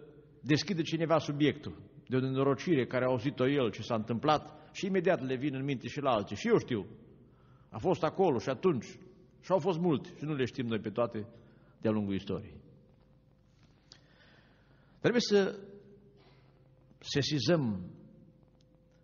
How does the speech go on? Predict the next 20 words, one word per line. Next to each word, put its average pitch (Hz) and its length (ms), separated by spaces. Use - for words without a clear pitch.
mintea 139 460
noastră, 131 380
să 117 200
ne 117 120
reamintim 151 800
că 131 100
există 139 760
niște 123 260
explicații, 120 1000
niște 127 300
realități 123 760
de 123 100
care 151 160
nu 175 100
putem 160 240
fugi. 135 400
Într-o 151 380
lume 185 240
a 147 100
păcatului 131 600